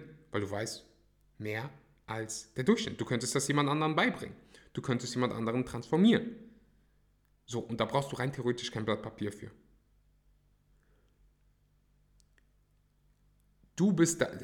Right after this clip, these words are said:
also, es ist selten, dass jemand sagen muss, so, "Hey, du bist wirklich nicht gut genug", weil die meisten kommen gar nicht auf die Idee, das weiterzugeben, wenn sie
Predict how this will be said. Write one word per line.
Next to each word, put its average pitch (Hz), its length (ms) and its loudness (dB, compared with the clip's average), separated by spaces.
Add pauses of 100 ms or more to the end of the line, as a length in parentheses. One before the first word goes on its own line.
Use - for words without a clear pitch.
(580)
also, 135 300 2 (1400)
es - 100 -10
ist 120 100 -2
selten, 190 260 12
dass 156 160 8
jemand 151 220 6
sagen 143 260 6
muss, 139 120 4
so, 127 160 4
"Hey, 123 100 4
du 110 80 -4
bist 107 200 -6
wirklich - 220 -6
nicht 82 180 -10
gut - 180 -6
genug", 98 240 2
weil 95 80 6
die 95 80 2
meisten 104 340 4 (280)
kommen 139 260 6
gar 120 160 10
nicht 123 160 2
auf 107 120 -4
die - 200 -8
Idee, 113 440 0
das 98 200 -2
weiterzugeben, 98 600 0
wenn 92 120 -2
sie 90 220 -6